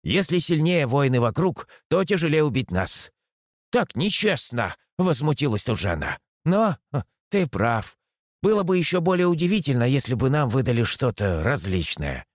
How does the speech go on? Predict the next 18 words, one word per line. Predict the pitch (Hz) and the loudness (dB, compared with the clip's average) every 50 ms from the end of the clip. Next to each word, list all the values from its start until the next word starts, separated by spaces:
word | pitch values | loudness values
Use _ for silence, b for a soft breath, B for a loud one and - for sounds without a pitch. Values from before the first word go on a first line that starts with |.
| _ _ _ _ _ _ _ | _ _ _ _ _ _ _
Интересно, | 156 160 143 - 151 143 147 135 - - 139 143 131 123 101 - _ _ | -2 0 0 0 0 2 2 0 0 -2 0 0 0 0 0 -4 _ _
какими | - 156 131 - - 190 202 196 196 | -2 -2 -2 0 2 2 4 4 4
навыками | 185 190 185 175 185 165 - 180 175 170 | 4 2 2 2 0 0 0 0 2 2
будут | 165 151 170 160 175 151 - | 2 2 2 2 2 0 0
обладать | 165 139 156 160 160 139 175 160 139 | 0 2 2 2 2 2 0 0 0
другие | 147 151 151 135 147 156 147 139 131 113 b b b b _ _ | 0 -2 0 0 2 2 2 4 2 0 b b b b _ _
инициированные? | 165 196 202 - - 233 170 117 104 90 85 85 80 73 65 - _ _ _ _ _ _ _ | 0 0 2 2 0 0 0 0 0 0 0 -2 -2 -4 -6 -10 _ _ _ _ _ _ _
Думал | - 190 214 220 214 190 | 0 0 2 2 2 2
об | 165 110 113 | 0 0 -2
этом | 101 92 - 87 76 71 73 90 147 | -4 -4 -4 -6 -6 -6 -2 -2 0
или | 165 185 | 2 2
нет?" | 202 185 156 98 82 - - - _ _ _ _ _ _ _ _ _ _ _ _ | 2 2 0 -2 -2 -6 -10 -16 _ _ _ _ _ _ _ _ _ _ _ _
"А | - - | -4 -2
какая | - 202 - - 269 202 117 | -2 0 0 0 0 0 0
разница?" — | 92 80 - - 73 - - - - - - _ _ _ _ | -2 -4 -6 -6 -6 -6 -6 -6 -6 -8 -12 _ _ _ _
вздернул | 135 117 92 127 156 143 117 123 120 101 | -6 -4 0 0 0 0 2 0 0 0
я | 90 95 82 | 0 -2 -2
бровь. | - 67 64 - - - | -2 -6 -8 -8 -12 -16